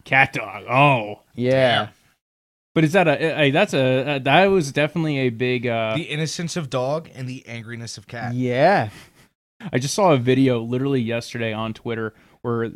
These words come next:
Speaker 1: some, this guy, I, it's an old, like, I guess meme or an old video, but the, the guy was talking about how he,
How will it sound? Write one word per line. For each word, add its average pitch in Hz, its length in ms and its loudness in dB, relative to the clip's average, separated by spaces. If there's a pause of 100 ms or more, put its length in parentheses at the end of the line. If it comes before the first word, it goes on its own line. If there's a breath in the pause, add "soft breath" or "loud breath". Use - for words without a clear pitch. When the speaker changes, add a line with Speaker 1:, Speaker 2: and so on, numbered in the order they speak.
(100)
Speaker 1:
some, 135 260 -2
this 127 200 -4
guy, 127 340 4
I, 120 140 2
it's 131 200 -2
an 143 120 0
old, 156 340 -2
like, 123 220 -2
I 113 80 0
guess 123 180 -4
meme 120 380 -6
or - 40 -10
an 113 60 -12
old 113 220 -12
video, 117 400 -8
but 113 160 -14
the, 113 300 -6
the 127 100 -6
guy 117 180 -2
was 120 100 -4
talking 123 160 -2
about 117 100 -4
how 117 120 -6
he, 113 460 -6